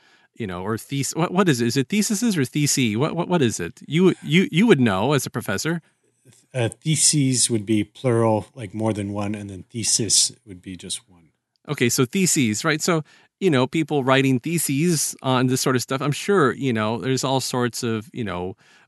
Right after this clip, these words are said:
Speaker 1: book clubs and conversations,
Speaker 2: Mm.
Speaker 1: you know, de-,
Speaker 2: Mm-hmm.
Speaker 1: dedicated to Aesop's fables because there's so much more going on inside. So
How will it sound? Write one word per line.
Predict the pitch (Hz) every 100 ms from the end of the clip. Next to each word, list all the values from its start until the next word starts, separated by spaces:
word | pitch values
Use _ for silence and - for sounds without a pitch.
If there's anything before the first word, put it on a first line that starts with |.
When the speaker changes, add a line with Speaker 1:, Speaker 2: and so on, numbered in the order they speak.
| _
Speaker 1:
book | 127 127 156 -
clubs | 139 135 131 131 127 120 110
and | 104 98
conversations, | - 139 127 120 127 123 127 123 117 113 113 117
Speaker 2:
Mm. |
Speaker 1:
you | 120
know, | 107
de-, | 104 117 131
Speaker 2:
Mm-hmm. | 113
Speaker 1:
dedicated | 135 139 127 120 110
to | 123 110 107 101 -
Aesop's | 123 123 117 101 - -
fables | - 101 95 98
because | 107 104 - 101 101 98
there's | 117
so | - 127
much | 120 107 -
more | 107 92
going | 95 101 95
on | 101
inside. | - - - -
So | 95